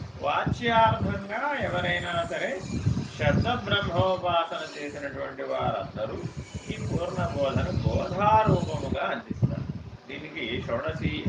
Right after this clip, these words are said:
అని కూడా ఒక పేరు, మహాషోడశి అనే పేరు కూడా ఉంది. అయితే వీటిని అందించే క్రమంలో అనుష్ఠాన విధిగా అందించే పద్ధతి అంతా కూడా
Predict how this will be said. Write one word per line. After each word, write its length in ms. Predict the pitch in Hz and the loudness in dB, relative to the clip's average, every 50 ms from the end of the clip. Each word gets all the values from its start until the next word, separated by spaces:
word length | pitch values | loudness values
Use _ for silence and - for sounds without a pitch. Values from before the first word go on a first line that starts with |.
| - | -2
అని 140 | - - - | -2 -2 -2
కూడా 200 | - - - - | 0 0 0 2
ఒక 160 | - - - | 2 2 0
పేరు, 380 | - - - - 101 101 98 95 - - - - - - - - - - - - - 143 | -2 -4 -6 -6 -8 -8 -6 -8 -4 0 0 2 2 2 2 0 -2 -4 -8 -6 -4 -2
మహాషోడశి 760 | 139 143 143 139 139 131 - 123 120 - 117 117 - 117 113 | 0 2 2 2 2 4 6 6 6 6 4 2 2 2 2
అనే 60 | 107 | 2
పేరు 340 | - - 104 - 101 101 - | 0 -2 -4 -6 -6 -8 -8
కూడా 320 | - - - - - - | -8 -8 -10 -8 -6 -4
ఉంది. 200 | - - - - - - - - - - - - - - - - - - - - - - - | -2 -2 -2 -2 -2 -4 -10 -12 -14 -12 -10 -8 -6 -6 -4 -2 0 0 -2 -2 -2 0 2
అయితే 420 | 214 226 233 226 220 147 117 110 113 127 143 147 143 170 165 - - - - - - - - - - - - - - | 2 2 2 2 2 4 4 2 2 2 2 2 2 2 0 0 -2 -4 -6 -4 -2 -2 0 2 2 2 2 2 2
వీటిని 320 | 151 175 190 190 196 196 180 | 0 -2 -2 -2 -2 -2 0
అందించే 720 | 143 135 - - - 233 247 254 262 - - 240 233 240 | 0 0 0 0 0 0 0 0 2 2 4 4 4 4
క్రమంలో 840 | - - 143 135 135 139 196 202 - - 135 113 107 117 127 143 160 165 - - - - - - - - - - - - - - - | 4 2 2 0 0 0 0 0 0 0 0 0 -2 -2 -2 -2 -2 -2 -4 -4 -6 -8 -10 -10 -14 -20 -20 -20 -20 -20 -14 -8 -6
అనుష్ఠాన 720 | 143 196 220 233 - - - 214 208 214 214 220 214 214 | -6 -4 -6 -6 -8 -6 -2 0 2 2 2 2 0 0
విధిగా 420 | 202 196 185 180 190 190 190 185 180 | -2 -2 -2 0 2 2 2 2 2
అందించే 560 | 175 170 - - 175 175 170 156 170 170 165 | 0 -2 -4 -4 -6 -6 -6 -6 -6 -6 -4
పద్ధతి 420 | 156 147 131 - - - - 135 | -2 -4 -2 -2 -2 -2 -2 -2
అంతా 360 | 127 - - - 139 123 - | -4 -6 -6 -4 -2 0 0
కూడా 320 | 117 113 107 - - - | -2 -2 -4 -4 -4 -4